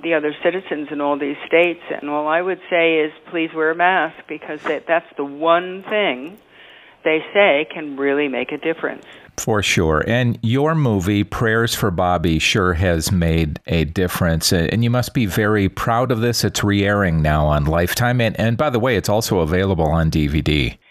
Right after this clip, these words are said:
Speaker 1: Yes, and it's also gonna be available through iTunes, which I think is a big deal because
Speaker 2: Yeah.
Speaker 1: now kids can, you know, acquire the movie, and, um, it's a, a great way to begin a conversation with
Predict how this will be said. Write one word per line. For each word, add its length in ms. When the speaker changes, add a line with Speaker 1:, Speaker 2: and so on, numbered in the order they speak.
Speaker 1:
Yes, 300
and 160
it's 140
also 320
gonna 180
be 220
available 640
through 160
iTunes, 720
which 180
I 120
think 180
is 140
a 40
big 340
deal 380
because 340
Speaker 2:
Yeah. 380
Speaker 1:
now 320
kids 220
can, 340
you 120
know, 340
acquire 500
the 120
movie, 680
and, 400
um, 680
it's 220
a, 280
a 80
great 440
way 340
to 220
begin 340
a 80
conversation 920
with 280